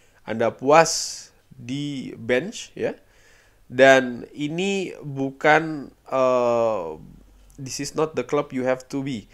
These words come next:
Ini bukan klub di mana Anda harus berada. Cristiano Ronaldo ini sangat kompetitif. Dia tidak happy ketika dia tidak bermain.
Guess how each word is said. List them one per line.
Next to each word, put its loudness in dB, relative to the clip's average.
Ini -4
bukan 0
klub 2
di -4
mana 0
Anda 2
harus -4
berada. 4
Cristiano 4
Ronaldo 6
ini -2
sangat -4
kompetitif. -6
Dia 6
tidak -2
happy -2
ketika -4
dia -2
tidak -4
bermain. -2